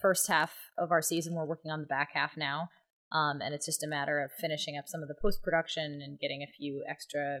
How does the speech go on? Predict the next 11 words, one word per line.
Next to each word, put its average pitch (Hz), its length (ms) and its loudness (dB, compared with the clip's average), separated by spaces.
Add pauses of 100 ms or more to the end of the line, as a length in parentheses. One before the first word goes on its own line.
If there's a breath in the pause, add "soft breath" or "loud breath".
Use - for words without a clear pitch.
miscellaneous 151 540 -4
voices. 143 440 -4
We've 156 140 -4
got 170 100 6
a 165 60 2
couple 165 240 -2
sponsors, 160 680 0
so 151 100 0
we're, 147 240 -2 (400 soft breath)
we 220 120 10
have 208 220 12